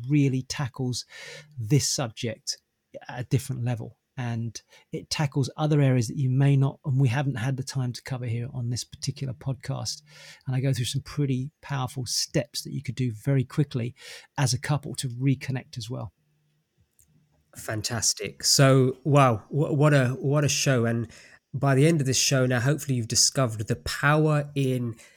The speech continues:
Speaker 2: growing together as a couple and doing an exercise in order to not be,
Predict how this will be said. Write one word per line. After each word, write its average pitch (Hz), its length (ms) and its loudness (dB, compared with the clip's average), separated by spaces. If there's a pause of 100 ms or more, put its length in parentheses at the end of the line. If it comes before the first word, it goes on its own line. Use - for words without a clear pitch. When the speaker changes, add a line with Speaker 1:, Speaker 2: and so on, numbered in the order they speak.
(540)
Speaker 2:
growing 170 440 6
together 147 360 0
as 135 120 2
a 127 40 -2
couple 143 440 -2
and 117 160 0
doing 151 280 4
an 143 80 2
exercise 127 720 0 (120)
in 135 140 2
order 135 300 4
to 123 260 0
not 135 460 0
be, 131 360 2